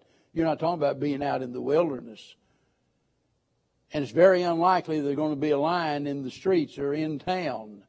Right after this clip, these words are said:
But I think more importantly is, what is the lion doing running around out there in the streets?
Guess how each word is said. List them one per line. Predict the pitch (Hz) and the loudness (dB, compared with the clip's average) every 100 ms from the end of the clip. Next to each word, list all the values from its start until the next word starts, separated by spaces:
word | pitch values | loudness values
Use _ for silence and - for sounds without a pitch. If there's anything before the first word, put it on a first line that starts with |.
| _ _ _ _ _ _ - | _ _ _ _ _ _ -12
But | 151 170 175 175 - | 2 6 6 2 -4
I | 170 190 | -2 0
think | 226 208 175 | -2 -4 -4
more | 180 165 196 226 190 | -4 2 4 4 2
importantly | 156 151 147 - 214 233 160 143 143 160 | 0 -4 -4 2 4 4 2 -2 0 0
is, | - 156 156 139 190 135 _ 165 | -2 -6 -6 -8 -14 -20 _ -2
what | 185 220 196 | 2 2 0
is | 139 120 | -4 -2
the | 147 | 0
lion | 151 180 208 165 165 156 | 0 0 0 -2 -2 0
doing | 147 214 220 170 147 | 4 4 4 0 0
running | 147 160 170 165 156 147 156 | 0 0 0 -4 -6 -10 -10
around | 151 170 175 165 | -6 -2 -2 0
out | 170 160 | 0 0
there | 175 | -4
in | 170 151 | -4 -6
the | |
streets? | 131 - 208 247 147 - - | -12 -2 0 0 -2 -10 -20